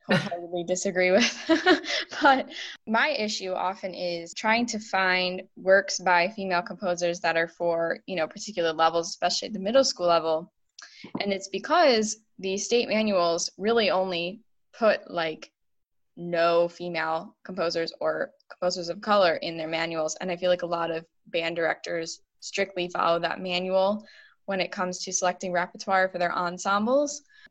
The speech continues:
I actually went through, so I'm from New York State. Obviously, I teach in New York State. I went through New York State's manual, their state manual. I went through the, the large ensemble, the band section, and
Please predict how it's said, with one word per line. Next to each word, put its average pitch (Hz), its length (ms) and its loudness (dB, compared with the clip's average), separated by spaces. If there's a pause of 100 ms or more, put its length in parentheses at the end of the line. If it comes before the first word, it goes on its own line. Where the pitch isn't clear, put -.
I 214 560 6
actually 190 420 0
went 185 340 -2
through, 190 380 6
so 185 220 0
I'm 190 260 -4
from 202 400 -2
New 202 120 -4
York 196 200 2
State. 180 380 -4
Obviously, 180 400 -2
I 180 100 -2
teach 214 220 -6
in 202 80 -8
New 190 80 -2
York 180 140 0
State. 180 360 -2 (240)
I 196 120 2
went 190 220 0
through 196 200 -6
New 190 120 -4
York 185 220 2
State's - 600 -6 (200)
manual, 202 560 0
their 190 100 -8
state 202 220 -2
manual. 185 280 0
I 175 80 2
went 190 220 0
through 208 160 0
the, 175 360 4
the 185 100 2
large 190 340 4
ensemble, 180 500 -2
the 175 80 -6
band 180 360 -2
section, 196 540 -8 (500)
and 180 440 -2